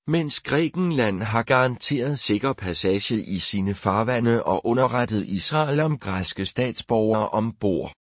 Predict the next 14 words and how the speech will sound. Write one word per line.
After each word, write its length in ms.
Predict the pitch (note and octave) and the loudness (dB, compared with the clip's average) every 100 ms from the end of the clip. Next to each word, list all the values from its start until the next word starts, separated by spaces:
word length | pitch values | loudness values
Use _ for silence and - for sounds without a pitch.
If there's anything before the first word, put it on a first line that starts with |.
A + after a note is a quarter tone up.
| _ _ - | _ _ -4
Konvojen 680 | G2 F2 F2 E2+ E2+ F2+ | 0 0 0 0 0 -2
har 300 | F#2 F2+ F2 | -2 0 0
allerede 600 | - F2 F#2+ G#2 G2 G#2 | 0 0 0 0 0 0
stået 460 | A#2 - C#3 C#3 A#2 | 0 0 0 0 -2
over 260 | F#2 F#2+ A2 | -2 0 0
for 160 | A2 G2+ | 0 -4
dronechikanen 1080 | - G2 A2 B2+ - D#3+ - G2+ F2 F#2+ | -2 -2 -2 -4 -4 -6 -2 -2 0 0
nær 220 | A2+ A2+ | 0 -2
Kreta, 600 | - - F2 E2+ - E2 D#2 _ - | -4 0 2 2 0 0 -2 _ -2
hvor 200 | A#2+ C3 | 2 2
chok- 400 | - F#2+ F2 - - | 2 0 -2 -2 -2
og 160 | B2 | 0
irritationsmidler 1200 | C3+ A#2 - F#2 E2+ C3+ A#2+ B2+ - A#2+ A2+ A#2+ | 2 2 0 -2 -2 -2 -2 -2 0 0 2 0
blev 400 | G#2+ G#2+ C3 B2+ | 0 2 2 0